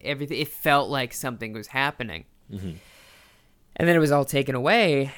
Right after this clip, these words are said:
Speaker 1: and that was very frustrating. A lot of things have left my life over the last year, and it's been very difficult to adjust to. However, going back to your actual question,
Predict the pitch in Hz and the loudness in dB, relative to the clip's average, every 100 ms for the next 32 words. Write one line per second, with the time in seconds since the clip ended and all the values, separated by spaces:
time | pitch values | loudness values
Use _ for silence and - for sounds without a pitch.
0 | - 151 147 139 151 165 143 143 131 - | -4 0 0 2 0 0 0 0 0 -4
1 | 123 - 131 127 104 131 139 151 156 - | -8 -4 -2 -2 -2 2 6 6 4 0
2 | 143 131 131 - 127 120 117 110 123 123 | -2 -2 -4 -2 -2 -2 -4 -8 -4 -4
3 | - 135 123 110 110 107 - 117 92 85 | -4 -4 -2 0 0 -2 -4 -10 -8 -4
4 | 95 85 - 90 104 98 80 104 104 - | -2 -2 -6 -4 -2 -2 -2 -4 -8 -8
5 | 120 117 113 110 113 - 143 135 135 131 | -6 -6 -6 -8 -10 -12 -14 -2 2 4
6 | 127 120 117 113 110 95 - 135 147 135 | 2 0 -2 -4 -8 -10 -14 -6 -4 -4
7 | 127 123 131 104 - 76 - - - _ | -8 -8 -8 -8 -4 -6 -6 -14 -20 _
8 | _ - - 53 - _ _ _ _ - | _ -16 -14 -14 -18 _ _ _ _ -2
9 | 139 151 139 120 104 120 _ - - - | 2 4 4 0 -4 -8 _ -20 -20 -8
10 | 139 135 123 - 131 - 143 113 120 - | -4 -4 -6 -2 -2 -2 -4 -2 -2 -4
11 | 117 - - 175 - - 101 110 104 | -12 -10 -2 -2 -2 -6 -6 -8 -14